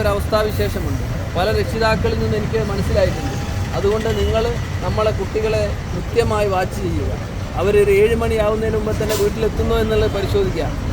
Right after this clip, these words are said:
രാത്രിയിൽ വീട്ടിൽ നിന്ന് ഇറങ്ങിപ്പോയിട്ടുണ്ടോ എന്നുള്ളത് നോക്കുക.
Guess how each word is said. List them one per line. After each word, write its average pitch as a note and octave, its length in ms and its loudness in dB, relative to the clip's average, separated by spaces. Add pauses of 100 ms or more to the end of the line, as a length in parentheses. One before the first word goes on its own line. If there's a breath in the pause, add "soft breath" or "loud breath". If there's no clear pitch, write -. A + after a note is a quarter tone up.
(160)
രാത്രിയിൽ G#3 540 0
വീട്ടിൽ G#3+ 300 -2
നിന്ന് A3+ 260 -2
ഇറങ്ങിപ്പോയിട്ടുണ്ടോ A3+ 800 0
എന്നുള്ളത് A3 300 0
നോക്കുക. F#3 260 -2